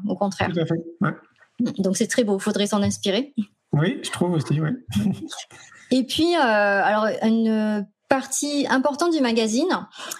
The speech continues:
Speaker 1: c'est l'interview d'un spécialiste du recrutement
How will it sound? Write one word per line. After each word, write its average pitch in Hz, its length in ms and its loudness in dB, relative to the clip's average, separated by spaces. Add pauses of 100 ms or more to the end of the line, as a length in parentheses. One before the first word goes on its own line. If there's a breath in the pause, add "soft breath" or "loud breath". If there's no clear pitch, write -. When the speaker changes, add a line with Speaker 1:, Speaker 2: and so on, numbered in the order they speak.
Speaker 1:
c'est 294 640 0
l'interview 262 680 0
d'un 214 320 0
spécialiste 277 460 0
du 214 100 0
recrutement 240 680 0